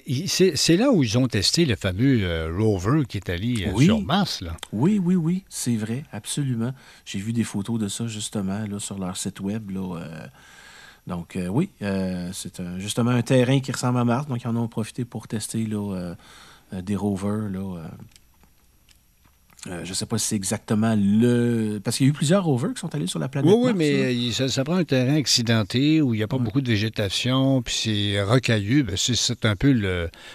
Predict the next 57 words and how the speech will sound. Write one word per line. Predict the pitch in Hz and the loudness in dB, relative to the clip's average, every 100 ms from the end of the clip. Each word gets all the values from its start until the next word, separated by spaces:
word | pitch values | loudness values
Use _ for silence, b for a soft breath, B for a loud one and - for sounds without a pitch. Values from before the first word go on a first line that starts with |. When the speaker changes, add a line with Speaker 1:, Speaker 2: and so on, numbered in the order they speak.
| B | B
Speaker 1:
ce | - | -2
qu'on | 113 101 | 2 4
retrouve | 98 120 123 | 2 2 0
sur | - 104 85 | 2 -2 -2
Mars, | 98 151 - | -4 -2 -2
là. | 127 | -2
La | |
dernière | 107 113 113 | 0 2 2
fois | - | 2
que | 127 | 2
je | |
suis | 120 | 2
allé, | 101 101 | -2 -2
il | 135 | -2
me | |
semble | - 123 | -2 -4
que | 120 | -6
c'était | - | -2
ça. | 87 - - - | -2 -2 -6 -2
<laughs> | - - 240 226 - 294 220 - 277 - - | -2 0 -2 -2 -4 -6 -6 -2 -2 -2 -6
Speaker 2:
<laughs> | 247 - - 214 190 | -6 -6 -16 -12 -4
Oui, | 214 | 0
le | 208 | 0
Club | 160 185 160 | 0 -2 0
Med, | 160 196 165 | 2 2 2
euh, | 131 | 0
qui | 123 | 2
est | 139 | 0
Speaker 1:
Ça | |
Speaker 2:
ouvert | 117 139 | 0 -4
sur | 143 127 135 | -6 -8 -2
Mars, | 196 165 | 0 0
Speaker 1:
ça | - | -2
Speaker 2:
c'est, | 135 117 113 | -2 -2 0
Speaker 1:
se | |
met, | 160 | -2
Speaker 2:
c'est | 127 - | 0 -4
à | |
Speaker 1:
ça | 131 156 | 0 0
Speaker 2:
peu | |
près | 143 127 | 0 2
Speaker 1:
passe | 180 180 | 2 2
Speaker 2:
ça. | 143 | 0
Speaker 1:
bien | 185 196 | -2 0
dans | |
la | 156 | 0
Speaker 2:
<laughs> | 147 | -2
Speaker 1:
conversation. | 143 147 190 139 202 113 - 226 240 B B B 165 B B | -2 -2 -4 -2 -2 -2 -2 -2 -4 B B B -10 B B
Euh, | 185 208 190 170 | -6 -2 -2 -2
c'est, | 165 240 254 208 | 2 4 6 6
euh, | 165 | 6
mais, | 135 143 | 4 2
mais | 156 190 | 4 6
non, | 240 | 6
mais | 196 | 4
c'est | 139 165 | 2 2
intéressant. | 156 156 156 | 4 4 6